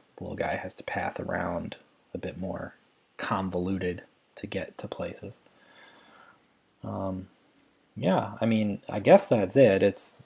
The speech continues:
been a long time coming, but I'm starting to finally evolve it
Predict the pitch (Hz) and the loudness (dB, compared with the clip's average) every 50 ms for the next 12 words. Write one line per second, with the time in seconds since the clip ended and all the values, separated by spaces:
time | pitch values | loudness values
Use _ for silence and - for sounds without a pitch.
0 | _ _ _ _ _ _ _ _ - 101 101 101 107 113 110 110 107 - 110 104 | _ _ _ _ _ _ _ _ -6 -4 -4 -2 -2 -2 -2 -2 0 0 0 0
1 | 95 92 - - - 127 110 95 92 92 92 92 92 92 - - _ _ - _ | 0 -2 -2 -2 0 0 0 0 -2 -4 -2 -2 -2 -2 -4 -8 _ _ -20 _
2 | _ _ _ _ _ _ _ _ _ - - - - 110 107 104 98 98 101 - | _ _ _ _ _ _ _ _ _ -16 -6 -2 0 2 2 2 0 -4 -4 -4
3 | - 101 95 90 - - - 107 107 110 110 107 104 101 98 76 87 90 92 101 | -4 -2 -2 -4 -4 -2 0 0 2 2 2 2 2 0 -2 -2 -4 -2 2 6
4 | 101 107 107 101 101 95 90 - | 8 8 8 8 6 2 0 -4